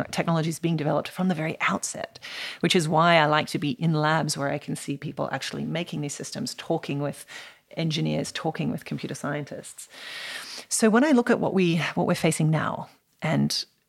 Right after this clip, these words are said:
you know, if we'd have to think widely across all of the forms of A I, and there are many,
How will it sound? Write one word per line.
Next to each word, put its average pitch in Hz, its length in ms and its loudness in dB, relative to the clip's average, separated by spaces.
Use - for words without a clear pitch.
you 185 100 2
know, - 140 -2
if 180 180 0
we'd 175 140 2
have - 220 2
to 165 80 2
think 151 200 -2
widely 147 400 2
across - 360 -6
all 190 220 4
of 160 80 -2
the 185 80 -4
forms - 320 -2
of - 100 -4
A - 160 0
I, - 180 -4
and - 140 -6
there 160 100 -2
are 139 40 -4
many, 143 420 -2